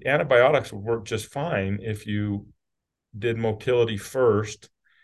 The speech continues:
and then you killed everything off, and then you, uh, improved the system. The problem is, is antibiotics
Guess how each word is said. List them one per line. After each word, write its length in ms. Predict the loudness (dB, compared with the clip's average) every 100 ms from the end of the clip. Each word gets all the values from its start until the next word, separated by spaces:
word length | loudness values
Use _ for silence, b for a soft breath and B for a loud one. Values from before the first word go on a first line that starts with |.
| _ -8
and 180 | -4 -2
then 180 | -2
you 80 | -4
killed 300 | 0 2 4
everything 440 | 2 0 -4 -4 -2
off, 300 | 0 -2 -4 b b _ -8
and 240 | -4 0
then 200 | 0 0
you, 400 | 0 0 0 -4 -6
uh, 260 | -2 -2 -2
improved 400 | -4 -4 -6 -4
the 80 | -6
system. 500 | -4 -6 -6 -12 -12 b b b
The 140 | -14
problem 500 | -4 0 0 2 0
is, 140 | 0 0
is 100 | -2
antibiotics 840 | 0 0 4 4 4 2 0 -10